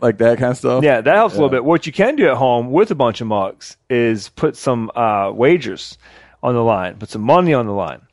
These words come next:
Speaker 1: But, uh, yeah, but that, that's not. Yeah, I appreciate the effort, man, but I don't think this is, like, this is the same thing.
Speaker 2: You don't have to tell me if I'm right or wrong. I'm giving you a hot tip as a way to get better at your shooting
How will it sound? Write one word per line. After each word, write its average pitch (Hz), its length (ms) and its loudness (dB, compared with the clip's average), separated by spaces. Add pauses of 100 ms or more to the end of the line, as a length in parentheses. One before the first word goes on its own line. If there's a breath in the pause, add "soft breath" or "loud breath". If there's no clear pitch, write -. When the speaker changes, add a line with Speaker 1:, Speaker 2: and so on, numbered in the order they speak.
(160)
Speaker 1:
But, 120 240 0
uh, 123 60 0
yeah, 131 180 2
but 123 140 -6
that, 131 180 0
that's 135 160 0
not. 135 180 -2 (880 soft breath)
Yeah, - 260 -4
I - 100 2
appreciate 240 400 0
the 160 160 4
effort, 175 220 0
man, 170 180 0
but 160 80 2
I 160 40 2
don't 170 160 -2
think 170 140 -2
this 156 180 -2
is, 135 180 -10
like, 131 200 0
this 135 180 -4
is 139 160 -10
the 123 140 -16
same 123 220 -4
thing. 175 40 -2
Speaker 2:
You 233 60 4
don't 381 180 4
have 269 120 2
to 247 60 -6
tell 254 220 2
me 240 80 2
if 180 80 0
I'm 170 160 2
right 175 140 4
or 156 80 2
wrong. 165 180 0
I'm 143 120 -6
giving 180 220 -2
you 165 100 0
a 143 40 -2
hot 160 280 -2
tip 139 440 0
as 135 160 -2
a 139 60 0
way 139 200 2
to 131 80 -4
get 127 380 -2
better 131 300 4
at 120 80 0
your 120 120 -6
shooting 104 600 -6